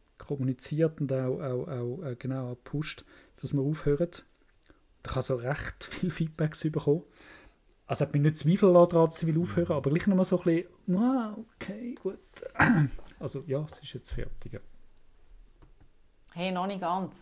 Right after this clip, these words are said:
Speaker 3: Wir haben noch, ich glaube, noch den letzten Auftakt jetzt. Und zwar bekommen wir da noch ein bisschen Zeit, eure letzten Worte, eure
Speaker 2: Ja.
Speaker 3: Umdenker-Hörer,
Speaker 2: Mhm.
Speaker 3: was wollt ihr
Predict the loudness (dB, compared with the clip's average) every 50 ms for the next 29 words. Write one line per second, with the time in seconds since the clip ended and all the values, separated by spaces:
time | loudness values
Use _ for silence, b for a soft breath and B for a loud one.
0 | -18 -16 -14 -12 -12 -10 -8 -8 -8 -6 -6 -6 -4 -4 -4 -4 -4 -6 -8 -10
1 | -12 -8 -6 -6 -6 -4 -4 -6 -4 -4 -4 -6 -8 -12 -12 -6 -4 -4 -4 -4
2 | -6 -10 -12 -12 -10 -10 -10 -10 -10 -14 -20 -14 -6 -6 -6 -6 -6 -12 -16 -10
3 | -8 -8 -8 -8 -8 -12 -14 -14 -14 -14 -14 -10 -6 -4 -2 -2 -2 -4 -6 -8
4 | B B B B B B B B B B B _ _ -16 -12 -10 -8 -8 -4 -4
5 | -4 -4 -4 -6 -8 -10 -10 -12 -14 -12 -12 -12 -14 -12 -10 -10 -10 -10 -10 -12
6 | -12 -10 -10 -10 -10 -10 -12 -12 -14 -14 -14 -14 -16 -16 -16 -16 -16 -16 -16 -16
7 | -16 -14 -14 -12 -12 -12 -12 -12 -10 -10 -10 -10 -12 -14 -14 -18 B B B B
8 | B B B -8 -6 -2 0 2 0 4 4 4 4 4 0 -2 -4 -2 0 0
9 | 0 2 2 2 4 4 6 4 6 6 6 6 4 2 -2 -8 -12 -12 -10 -8
10 | -2 0 2 2 2 0 -2 -2 0 0 0 -2 -6 -6 -6 -4 -4 -4 -4